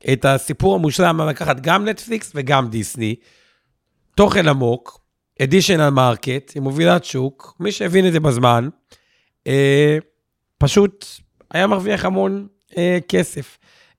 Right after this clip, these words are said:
אה, זה אחד. שתיים, expanding the תם.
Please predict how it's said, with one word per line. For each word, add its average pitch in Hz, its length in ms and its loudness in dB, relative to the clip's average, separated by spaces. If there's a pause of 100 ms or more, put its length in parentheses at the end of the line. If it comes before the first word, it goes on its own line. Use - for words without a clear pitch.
אה, 143 1160 2 (760)
זה 202 320 2 (260)
אחד. 110 220 -2 (540)
שתיים, 240 460 0 (500)
expanding 214 680 -4
the 160 140 -10
תם. 107 240 0